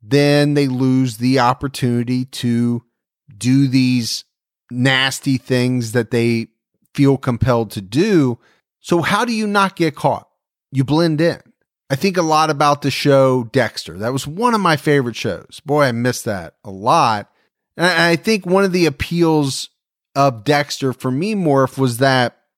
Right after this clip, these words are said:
he was somewhat of a sympathetic character, which is kinda hard to say because he killed a lot of people,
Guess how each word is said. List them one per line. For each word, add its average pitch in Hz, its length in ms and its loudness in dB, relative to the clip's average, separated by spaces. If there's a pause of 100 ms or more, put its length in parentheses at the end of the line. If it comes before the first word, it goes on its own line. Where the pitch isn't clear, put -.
(240)
he 226 180 0
was 226 240 -2
somewhat 185 760 0
of 147 260 0
a 143 380 0 (140)
sympathetic 139 800 0
character, 196 500 0 (300)
which 185 200 -2
is 185 140 -2
kinda 226 320 0
hard 175 220 0
to 131 80 -4
say 208 300 2
because 135 320 -2
he 131 100 -10
killed 190 300 0
a 117 40 -4
lot 120 300 -4
of - 100 -16
people, - 540 -10